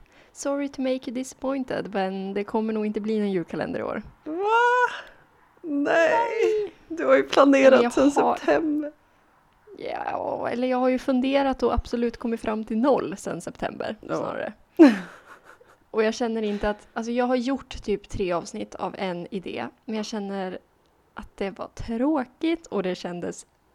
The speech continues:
Speaker 1: cringeigt och det var bara så här, "Ska jag göra tjugofyra avsnitt?" Nej, jag känner mig inte motiverad och då tänker jag att då hoppar jag över det. Kanske är det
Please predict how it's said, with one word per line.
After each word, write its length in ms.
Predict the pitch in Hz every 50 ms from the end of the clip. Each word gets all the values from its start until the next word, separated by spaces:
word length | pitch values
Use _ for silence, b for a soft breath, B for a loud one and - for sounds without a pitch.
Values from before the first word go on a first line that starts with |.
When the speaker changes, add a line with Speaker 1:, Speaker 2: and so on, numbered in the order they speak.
| _ _ _ _ _ _ -
Speaker 1:
cringeigt 920 | - - 247 254 269 269 247 226 214 214 - - 254 247 240 - - - -
och 120 | - 208
det 100 | 208 214
var 140 | 202 202 208
bara 240 | 202 214 208 196 185
så 120 | 185 -
här, 200 | 160 92 - - - b b b b b b b b b b b b b _ _ _ _ _ _ _ - 247 -
"Ska 300 | - - - - - 254
jag 100 | 247 247
göra 200 | 247 240 226 220
tjugofyra 600 | - - 254 - - - 262 226 214 220 214 -
avsnitt?" 340 | 220 214 214 - 233 220 - -
Nej, 360 | 226 240 233 233 233 247 - _
jag 160 | - 240 240 233
känner 180 | 269 254 247
mig 80 | 247 254
inte 140 | 226 - 196
motiverad 580 | 202 202 - 196 233 202 202 190 - - -
och 60 | 214
då 100 | 220 254
tänker 320 | 240 - 240 208 196 - 190
jag 80 | 175
att 240 | 180 180 - - b b b b b b b b b b
då 80 | - 269
hoppar 200 | 294 294 - 294
jag 100 | 269 285
över 120 | 302 311
det. 140 | 277 240 - 220 _
Kanske 260 | - - 302 294 320
är 40 | 311
det 60 | 302